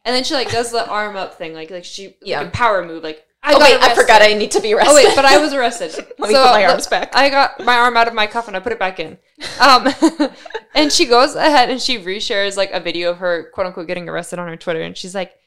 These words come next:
Speaker 1: "Today, Representative A O C was arrested along with other members of Congress outside of the Supreme Court for protesting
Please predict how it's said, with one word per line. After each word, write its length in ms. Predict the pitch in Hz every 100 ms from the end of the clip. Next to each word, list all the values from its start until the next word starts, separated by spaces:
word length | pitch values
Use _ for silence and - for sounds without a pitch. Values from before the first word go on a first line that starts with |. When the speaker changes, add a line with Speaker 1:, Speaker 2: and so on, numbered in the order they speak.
| _
Speaker 1:
"Today, 340 | - 226 190 170
Representative 500 | 190 226 202 196 185
A 140 | 190 185
O 40 |
C 180 | 180 196
was 120 | 180
arrested 320 | 175 180 190
along 220 | 180 175 170
with 120 | -
other 160 | 196 202
members 300 | 180 185 180
of 100 | -
Congress 300 | 175 170 -
outside 260 | 185 185 180
of 180 | 175
the 80 | 180
Supreme 380 | 180 - - 175
Court 220 | - 185
for 80 | -
protesting 600 | - 196 196 196 196 190